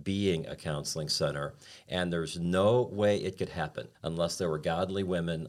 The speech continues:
like Janet Oquin and like Jen Clark. And so I just want to say again, I cannot tell you how thankful I am for the work that you're doing that's helping our church accomplish our mission of making disciples.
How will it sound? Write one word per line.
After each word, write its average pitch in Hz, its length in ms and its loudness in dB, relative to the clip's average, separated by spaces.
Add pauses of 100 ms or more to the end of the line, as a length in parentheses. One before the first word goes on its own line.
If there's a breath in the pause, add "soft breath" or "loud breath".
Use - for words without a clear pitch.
like 87 480 0
Janet 85 360 -2
Oquin 76 580 -2
and 73 180 -6
like 78 320 0
Jen 67 320 -6
Clark. - 380 -8 (260 soft breath)
And - 80 -8
so 80 160 2
I 76 160 2
just 92 240 -2
want 101 140 2
to 98 40 2
say 95 240 2
again, 80 340 -2
I 76 120 -4
cannot 87 480 -4
tell 92 220 0
you 90 160 -2
how 76 180 -6
thankful 90 640 -2
I - 80 2
am 76 440 -4 (420 loud breath)
for 87 120 2
the 82 120 2
work 95 320 2
that - 200 -4
you're 98 120 0
doing 82 520 2 (340 soft breath)
that's 87 220 0
helping 110 680 -2
our 98 340 0
church 95 600 -2
accomplish 107 800 -4
our 80 160 -2
mission 85 560 -2
of 78 220 -6
making 85 340 -2
disciples. 80 640 -2